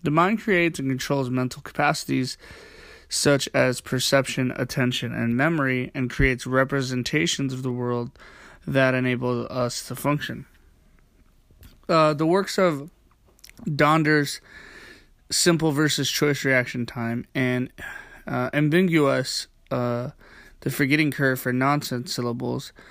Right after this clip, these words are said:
are examples of early experimental research on the mind. Because the operation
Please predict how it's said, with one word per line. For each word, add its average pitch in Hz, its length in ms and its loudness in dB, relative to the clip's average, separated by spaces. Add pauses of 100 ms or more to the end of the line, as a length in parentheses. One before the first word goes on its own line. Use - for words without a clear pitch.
(260)
are 147 100 4
examples 151 580 2 (120)
of 135 420 -2 (200)
early 165 360 4
experimental 139 600 -2
research 127 600 -4
on 123 80 -4
the 123 60 -2
mind. 120 400 -6 (1400)
Because 208 360 4
the - 120 -2
operation 151 720 0